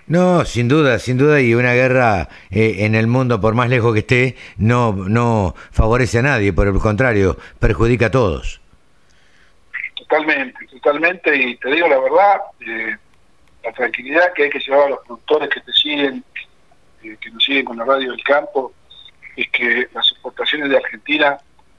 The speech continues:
Speaker 2: no tienen ningún tipo de impedimento para seguir avanzando, para seguir exportando.
Speaker 1: Claro.
Speaker 2: Lógicamente, lógicamente, nosotros que conocemos la idiosincrasia del productor,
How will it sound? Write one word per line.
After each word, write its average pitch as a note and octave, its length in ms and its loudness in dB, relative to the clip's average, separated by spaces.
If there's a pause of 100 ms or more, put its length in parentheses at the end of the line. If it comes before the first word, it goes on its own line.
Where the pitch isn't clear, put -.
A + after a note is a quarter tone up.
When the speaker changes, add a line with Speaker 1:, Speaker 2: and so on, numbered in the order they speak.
(360)
Speaker 2:
no B2+ 140 -8
tienen C3+ 240 -4
ningún C3+ 260 -8
tipo D3 260 -4
de B2 80 -2
impedimento C3 800 -4
para - 220 -10
seguir B2 300 -4
avanzando, A2+ 520 -2 (720)
para A2+ 140 -8
seguir B2+ 260 -4
exportando. - 580 -8 (140)
Speaker 1:
Claro. G#2+ 420 -2 (100)
Speaker 2:
Lógicamente, C#4 680 -4
lógicamente, - 720 -2 (760)
nosotros D3+ 380 0
que C3+ 80 -10
conocemos C3 720 -2 (460)
la A#2+ 80 -6
idiosincrasia C3+ 580 -2
del C3+ 100 -6
productor, C3+ 500 -2